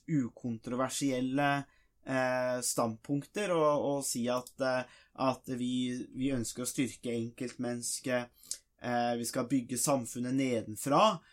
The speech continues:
og ikke ovenifra, eh, står det jo også i, i, som en del av det konservative verdigrunnlaget.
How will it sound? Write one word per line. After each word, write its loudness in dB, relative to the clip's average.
og 0
ikke -2
ovenifra, 2
eh, 6
står -4
det 0
jo -2
også -4
i, -2
i, -2
som 2
en 2
del 2
av 2
det -4
konservative -2
verdigrunnlaget. 2